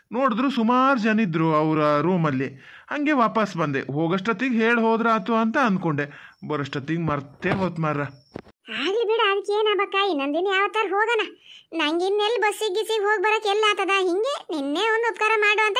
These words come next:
Speaker 2: ಕೇಳ್ಕಿಣದು ಮತ್ತೆ ಅಂತ.
Speaker 1: ಅದನ್ನೆಲ್ಲ ಒಂದ್ ಉಪಕಾರ ಅಂತ ಎಂತಕ್ ಅಷ್ಟಷ್ಟು ದೊಡ್ಡ ಮಾತ್ ಹೇಳ್ತೀರಿ ಪಾರ್ವತತ್ತೆ?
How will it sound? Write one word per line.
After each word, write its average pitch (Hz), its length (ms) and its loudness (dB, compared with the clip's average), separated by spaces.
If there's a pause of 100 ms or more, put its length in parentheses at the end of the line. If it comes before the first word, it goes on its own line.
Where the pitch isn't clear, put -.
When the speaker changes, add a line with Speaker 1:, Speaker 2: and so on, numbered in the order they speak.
Speaker 2:
ಕೇಳ್ಕಿಣದು 403 500 0
ಮತ್ತೆ 370 200 -2
ಅಂತ. 370 140 -2 (480)
Speaker 1:
ಅದನ್ನೆಲ್ಲ 233 540 2
ಒಂದ್ 226 200 4
ಉಪಕಾರ 233 440 2
ಅಂತ 220 220 2
ಎಂತಕ್ 202 480 0
ಅಷ್ಟಷ್ಟು 190 300 -2
ದೊಡ್ಡ 180 180 -2
ಮಾತ್ 175 240 0
ಹೇಳ್ತೀರಿ 175 360 0
ಪಾರ್ವತತ್ತೆ? 156 540 -2